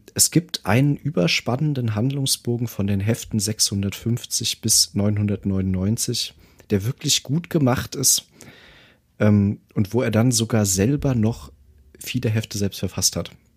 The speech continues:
Also was der da in der Zeit an Output und an Konzeptarbeit, äh, reingesteckt hat, ist unglaublich.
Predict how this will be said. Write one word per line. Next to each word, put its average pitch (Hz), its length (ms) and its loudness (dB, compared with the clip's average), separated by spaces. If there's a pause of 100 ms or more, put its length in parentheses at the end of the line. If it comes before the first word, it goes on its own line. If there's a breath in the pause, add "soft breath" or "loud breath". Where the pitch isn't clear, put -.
(240)
Also 98 200 2 (300 loud breath)
was 101 160 2
der 110 120 2
da 135 100 4
in 123 140 0
der 107 160 6
Zeit - 380 2
an 107 100 -2
Output 139 500 0
und 131 120 -4
an 110 180 -2
Konzeptarbeit, 90 1400 -2
äh, 98 100 -2
reingesteckt 90 680 -4
hat, 85 120 -8
ist - 140 0
unglaublich. - 680 -14